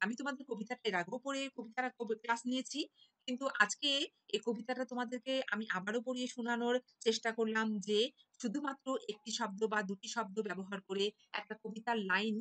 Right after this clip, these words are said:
কিভাবে সম্পূর্ণ করে বিরাম চিহ্ন বসিয়ে সেই বিরাম চিহ্নের মাধ্যমে একজন কবি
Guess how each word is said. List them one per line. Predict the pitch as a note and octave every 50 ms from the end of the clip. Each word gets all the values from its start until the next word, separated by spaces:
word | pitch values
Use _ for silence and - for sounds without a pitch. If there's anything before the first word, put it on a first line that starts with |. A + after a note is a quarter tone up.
| - _ -
কিভাবে | - - G#3 G3 A#3 G3+ A3 A3
সম্পূর্ণ | - - A3+ G#3 G3+ - C#4 C#4 D4 D4+ D4
করে | - - G4+ - - - - _ _ _ _ _ _ _ _ _ _ _ _ _ _ -
বিরাম | G#3+ A3 A#3+ D4 D#4+ E4+ D#4
চিহ্ন | - D#4+ D#4 D4+ D#4 D4+ D#4 D#4 D#4 D#4 D#4+ - _ _ - F3+
বসিয়ে | G3+ A#3+ B3+ - - C#4+ C4+ A#3+ G#3 B3 C#4 - _ _
সেই | - - - B3+ A#3
বিরাম | F#3+ G#3+ A3 A3+ B3+ C4+ C#4+
চিহ্নের | C#4+ - D4+ D4 D4 D4 D4+ D4+ D4+ B3
মাধ্যমে | A3+ G3+ G3 F#3+ G3 A#3+ B3+ A#3+ B3 B3 B3+ B3+ - - - -
একজন | - G3+ G3 F3 F3 A#3+ A#3+ A#3
কবি | A3 - B3 A#3 G#3+ C#4+ C4+ B3+